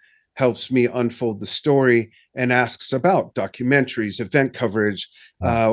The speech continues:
Speaker 1: uh, how I'm one of the biggest advocates for female musicians and drummers, um,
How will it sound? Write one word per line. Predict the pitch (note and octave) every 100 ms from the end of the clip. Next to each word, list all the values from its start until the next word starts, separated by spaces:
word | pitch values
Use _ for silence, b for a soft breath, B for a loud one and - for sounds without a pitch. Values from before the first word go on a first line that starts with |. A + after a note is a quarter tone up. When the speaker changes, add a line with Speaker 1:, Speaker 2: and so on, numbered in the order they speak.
| - -
Speaker 1:
uh, |
how | B2+ B2+
I'm | B2 A#2 A#2
one | B2
of | A#2
the | A2+
biggest | B2+ A#2
advocates | A#2+ A#2 A#2 B2 A2
for | -
female | A2 - B2+ A#2 A2+
musicians | A2+ A2 A2 B2+ - B2+ A2
and | G#2+ A2
drummers, | B2+ A#2 A2+ G#2+ G#2 - B B B
um, | A2+ A#2 A2 G#2+